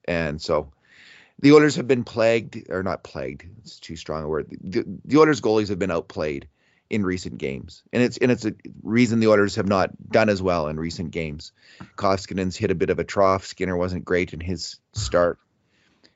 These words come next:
Koskinen won this game tonight, um, for the Edmonton Oilers. He really did. He was outstanding, and good for him.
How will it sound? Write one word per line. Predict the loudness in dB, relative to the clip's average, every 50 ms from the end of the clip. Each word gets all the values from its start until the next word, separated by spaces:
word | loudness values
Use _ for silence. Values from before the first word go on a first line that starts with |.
| _ _ _ _
Koskinen | 0 2 2 2 0 -2 -2 -2 0 0 0
won | 0 0 0 0
this | -2 -4 -6 -6
game | -6 -6 -4 -4 -6
tonight, | -6 -6 -4 -4 -4 -4 -6 -8 -10 -16 _ _ _ _ _ _ _ _ _
um, | -4 -2 -2 -2 -4 -6
for | -4 -4 -2
the | -2 0 -2
Edmonton | -2 -4 -6 -6 -6 -4
Oilers. | -4 -4 -4 -6 -10 -12 -14 -18 -20 _ _ _
He | _ -2 0 2
really | 2 2 2 0
did. | -2 -2 -4 -4
He | -6 -6 -4
was | -2 -2 -4 -4 -8 -14 -18 _ _ _ 0
outstanding, | 0 0 0 -2 -4 -4 -4 -2 -4 -6 -8 -10 -12 -16 _ _ _ _ _ _ _ _ _ _
and | 0 0 0 0 -2 -2
good | -4 -4 -4
for | -4 -4 -2
him. | -2 -2 -2 -4